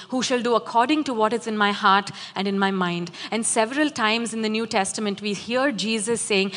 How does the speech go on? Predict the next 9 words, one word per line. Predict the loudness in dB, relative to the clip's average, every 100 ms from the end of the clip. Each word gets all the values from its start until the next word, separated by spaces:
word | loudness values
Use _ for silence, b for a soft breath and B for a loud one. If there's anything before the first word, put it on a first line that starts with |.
| B
"I | 2 4
only | 0 0 0
do | 0 0
what | 2 4
I | 2
see | 0 -6 -2
my | 0 0
Father | 2 2 2 -2
doing." | -4 -4 -6